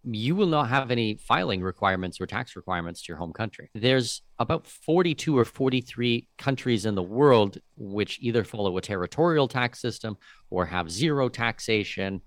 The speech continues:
or we call them a nearshore jurisdiction. So it's drastically reduced taxation.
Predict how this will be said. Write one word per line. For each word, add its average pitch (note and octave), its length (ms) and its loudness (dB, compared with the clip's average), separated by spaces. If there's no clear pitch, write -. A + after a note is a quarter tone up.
or G2 320 2
we F#2 120 -4
call F#2+ 180 -4
them F2 140 -4
a E2+ 40 -4
nearshore A#2 580 0
jurisdiction. G2+ 640 -4
So F2+ 200 -8
it's - 180 -16
drastically F#2 720 -4
reduced F2+ 480 -2
taxation. - 640 -8